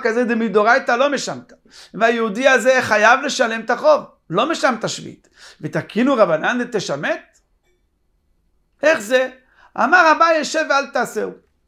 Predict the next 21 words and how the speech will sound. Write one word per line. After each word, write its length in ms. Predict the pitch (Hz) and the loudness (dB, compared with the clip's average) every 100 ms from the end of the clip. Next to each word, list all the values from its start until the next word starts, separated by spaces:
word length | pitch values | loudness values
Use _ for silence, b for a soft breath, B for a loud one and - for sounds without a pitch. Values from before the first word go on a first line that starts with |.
| _ _ _ | _ _ _
כיוון 340 | - 202 285 294 | -8 -2 0 2
שהם 260 | 254 247 | 0 2
רק 200 | 240 262 | 2 2
אומרים 280 | 247 220 262 | 0 -2 -2
את 100 | 240 | -2
זה 100 | 220 | -2
בשב 340 | 208 180 269 247 | -2 2 2 4
ואל 200 | 208 254 | 4 2
תעשהו, 440 | - 202 - 185 | 0 -2 -2 0
לא 180 | 185 240 | 4 4
עוקר 300 | 220 254 240 | 4 2 0
בידיים, 500 | 220 214 185 165 151 - _ _ _ _ _ 170 | 4 2 4 2 0 -6 _ _ _ _ _ -10
בצורה 380 | 165 196 226 | -8 -2 -2
כזאת 400 | 262 226 285 330 | 0 2 2 0
הם 100 | 294 | -2
יכולים 340 | 277 285 320 311 | 0 0 0 0
לעקור 360 | 269 233 254 | 0 0 -2
את 100 | 247 | -2
התורה. 360 | 226 - 208 175 - _ _ b b b - | -6 -8 -8 -10 -14 _ _ b b b -6
כמו 200 | 208 214 | 0 0
שופר 580 | - 180 240 233 214 | 0 0 2 4 2